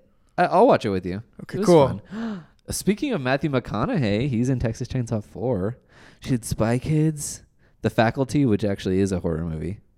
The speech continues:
Speaker 2: So she keeps her a job, this Carrie White.
Speaker 1: Yeah, she did Selena.
Speaker 2: <gasps> Salinas?
Speaker 1: Yeah, she did.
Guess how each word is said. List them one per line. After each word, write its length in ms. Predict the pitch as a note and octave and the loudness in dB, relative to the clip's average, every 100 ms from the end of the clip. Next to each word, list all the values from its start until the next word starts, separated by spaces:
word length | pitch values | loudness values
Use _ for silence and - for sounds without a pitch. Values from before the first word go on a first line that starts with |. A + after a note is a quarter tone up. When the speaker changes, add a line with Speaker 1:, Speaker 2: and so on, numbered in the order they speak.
| _ | _
Speaker 2:
So 100 | D#3 | -12
she 140 | - | -8
keeps 240 | B3 D4+ - | 2 4 6
her 120 | G#3 | 6
a 60 | C#3+ | 6
job, 460 | D3+ A#3 D3+ C3 | 4 6 6 6
this 160 | B2+ B2 | 2 -2
Carrie 260 | C#3+ B2+ | 2 4
White. 320 | B2 B2 A#2+ A#2 | 4 2 0 2
Speaker 1:
Yeah, 140 | F#3+ - - | 2 0 0
she 140 | A#3+ | 4
did 180 | D#4 A#3+ | 6 6
Selena. 680 | - A3 C#3+ C#3 G#3 G4 - - - - | 8 10 10 8 4 -2 -6 -20 -18 -6
Speaker 2:
<gasps> 540 | C5 C5+ B4 G4+ C#4+ | -2 0 0 -2 -6
Salinas? 1000 | - G3 G#3 F#4 A4 G#4 - - - - - | 4 8 12 12 12 12 6 -8 -10 -14 -4
Speaker 1:
Yeah, 360 | G#3+ F4 A#4 | 0 2 2
she 160 | F4 D#4+ | 4 2
did. 640 | E4+ G#4 A#4 C#4 D3+ B2 | 2 2 4 4 2 -2